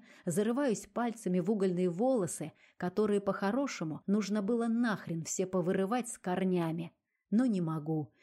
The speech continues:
ни вырвать, ни хотя бы потянуть со всей силы, чтобы отдалить пламенное дыхание Харта от моей сонной артерии, что щекоткой пролетает по телу до кончиков мизинцев.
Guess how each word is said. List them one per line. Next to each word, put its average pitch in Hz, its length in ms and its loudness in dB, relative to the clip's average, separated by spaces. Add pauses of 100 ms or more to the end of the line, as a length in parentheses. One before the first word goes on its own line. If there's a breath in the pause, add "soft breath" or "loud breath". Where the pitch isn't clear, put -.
(160 soft breath)
ни 233 160 2
вырвать, 196 540 2
ни 190 100 4
хотя 208 320 0
бы 202 100 0
потянуть 202 580 2
со 190 180 -2
всей 196 280 0
силы, 190 580 2
чтобы 214 320 0
отдалить 214 760 0
пламенное 185 500 2
дыхание 185 540 0
Харта 247 540 -2 (180)
от 220 200 0
моей 240 320 2
сонной 220 440 0
артерии, 185 800 0 (200 soft breath)
что - 240 -2
щекоткой 208 680 -2
пролетает 185 580 0
по 180 140 -2
телу 185 400 -4
до 160 200 -4
кончиков 190 560 -4
мизинцев. 156 720 -4